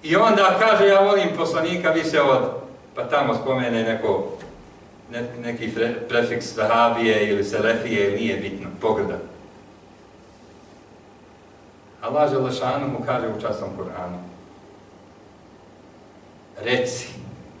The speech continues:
Rasulullah, ako mene volite, ako me volite, dajte me onda slijedite." Pa oni Rasulullah ne slijede ni u Akidi ni u fikhu, ni u čemu. Samo u tome što stavlja ruku i što kaže:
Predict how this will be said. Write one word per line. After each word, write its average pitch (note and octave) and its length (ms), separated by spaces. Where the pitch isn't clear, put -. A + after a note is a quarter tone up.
Rasulullah, G2 640
ako B2 380
mene - 540
volite, - 540
ako - 240
me E3 100
volite, - 600
dajte E3 220
me E3 100
onda D#3 260
slijedite." C#3 500
Pa - 60
oni G3 200
Rasulullah F#3 600
ne F3 100
slijede F#3 340
ni A3 220
u - 360
Akidi A#3 680
ni A3+ 100
u G#3 120
fikhu, A3 380
ni C4+ 140
u - 140
čemu. - 240
Samo A#3 360
u F#3 80
tome G#3 320
što - 160
stavlja F#3+ 400
ruku F3+ 280
i D#3 40
što D3 200
kaže: D3+ 340